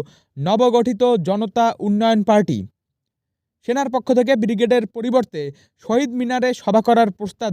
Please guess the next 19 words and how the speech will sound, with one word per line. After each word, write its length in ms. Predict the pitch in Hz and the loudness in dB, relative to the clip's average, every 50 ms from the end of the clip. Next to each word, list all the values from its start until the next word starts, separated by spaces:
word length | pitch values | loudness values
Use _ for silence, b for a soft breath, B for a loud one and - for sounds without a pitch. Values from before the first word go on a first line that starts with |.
| 160 | -4
দেওয়া 220 | 160 185 214 214 220 | 0 2 2 2 2
হলেও 400 | 185 - - - 254 277 247 165 147 143 143 b b b b | 0 0 0 0 2 2 2 2 0 -4 -6 b b b b
তা 80 | - 214 214 | -10 -10 -8
প্রত্যাখ্যান 520 | - 226 208 - 247 208 _ - 254 240 233 | -8 -6 -6 -4 -6 -6 _ -6 -6 -6 -2
করেছেন 380 | 196 240 226 233 - - 247 247 233 | 0 0 0 2 2 2 0 0 0
হুমায়ুন। 440 | 208 - 202 190 214 196 165 135 117 101 95 - _ _ _ _ _ _ _ _ _ _ _ _ _ _ _ | -2 -2 0 2 2 2 2 0 -2 -6 -8 -12 _ _ _ _ _ _ _ _ _ _ _ _ _ _ _
এই 120 | - 254 269 | -6 -6 -4
সিদ্ধান্তের 500 | - 262 208 196 254 262 254 214 262 247 | -2 -2 0 2 2 2 2 0 -2 0
প্রতিবাদে 460 | - 240 208 - 254 226 247 233 269 | 0 -2 -2 0 0 2 2 2 2
ভবিষ্যতে 440 | 233 233 214 226 - - 233 196 240 - - | 2 0 -2 -2 -2 -2 -2 -2 -2 -2 -2
অন্য 240 | - 196 220 233 247 254 | 0 0 0 2 2 2
দল 200 | 220 240 247 247 247 | 2 2 2 2 0
সেখানে 360 | 240 - 233 202 247 240 240 240 - - | 0 -2 -2 0 0 0 0 -2 -2 -2
অনুমতি 380 | 202 208 214 220 226 202 214 226 180 - | 0 0 2 2 0 0 -2 -4 -6 -6
পায় 220 | - 196 226 247 | -4 -4 -2 -2
কিনা 240 | 214 277 226 180 143 135 131 b b b b b _ _ | 0 0 0 2 2 0 -2 b b b b b _ _
সেদিকে 340 | - 240 226 254 190 185 147 143 143 _ _ - | -6 -4 -4 -2 0 0 0 0 0 _ _ -6
কড়া 340 | - 180 185 208 226 233 233 226 | -4 -2 0 0 0 0 0 0
নজর 320 | 190 175 175 180 170 202 | 0 -2 -2 -2 -2 -2